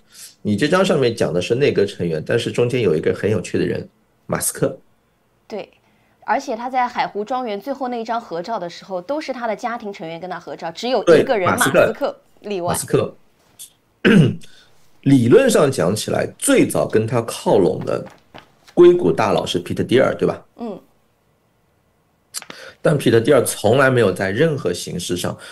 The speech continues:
Speaker 1: 出现在这种场合和这个位子上。为什么？因为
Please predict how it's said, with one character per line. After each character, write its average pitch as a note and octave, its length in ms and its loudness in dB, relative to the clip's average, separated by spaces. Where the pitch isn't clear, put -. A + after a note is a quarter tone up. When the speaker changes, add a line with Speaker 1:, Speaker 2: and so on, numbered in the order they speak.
Speaker 1:
出 - 240 0
现 F#2 280 0
在 F2+ 240 -6
这 - 120 4
种 - 200 -4
场 - 320 -8
合 C#2+ 220 -6
和 - 140 -6
这 - 160 -4
个 F2 80 -4
位 F2+ 160 0
子 - 120 -8
上。 - 140 -12
为 C#3+ 120 6
什 F#2+ 140 2
么？ E2+ 100 -2
因 C3+ 140 4
为 C#3 100 2